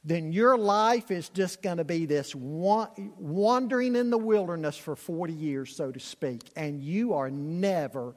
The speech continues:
you are never gonna be used by God. You're just not. You're gonna be like those children of Israel who just didn't go in, didn't believe God.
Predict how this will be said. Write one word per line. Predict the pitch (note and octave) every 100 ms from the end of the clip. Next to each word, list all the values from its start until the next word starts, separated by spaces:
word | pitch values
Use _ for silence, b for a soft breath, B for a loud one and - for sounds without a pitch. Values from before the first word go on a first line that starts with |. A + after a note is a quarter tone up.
| -
you | F3+ B3 A#3+
are | C#3+ A#2+
never | A#2+ B2+ C3+ D3+ E3 E3+ C#3 A#2+ B2
gonna | A#2 C3+ B2+
be | A#2+ A#2+
used | B2 B2+ B2+ -
by | A#2+ B2+
God. | A#2 G2 - - _ _ _ _ _ _ _ _ _ _ _ _ _ _ _ _ D#3+
You're | F#3+
just | G#3+ -
not. | G3+ A#3 C#4 A#3+ - _ _ _ _ _ B B B B
You're | A3
gonna | B3 A#3
be | G#3+
like | A#3+ A#3 A3+
those | A#3 A3
children | - B3+ B3 B3+
of | B3 B3+
Israel | C4 A#3+ G#3 F3+ E3
who | D#3+ F#3
just | E3+ G3+ - D3 C#3+ C#3
didn't | G#3 A3+ A#3
go | G#3 A3 A3 A3
in, | A3+ G3+ C#3
didn't | G3+ G#3
believe | F#3+ G3+ G#3+ G3+ E3+
God. | G3+ G#3 G3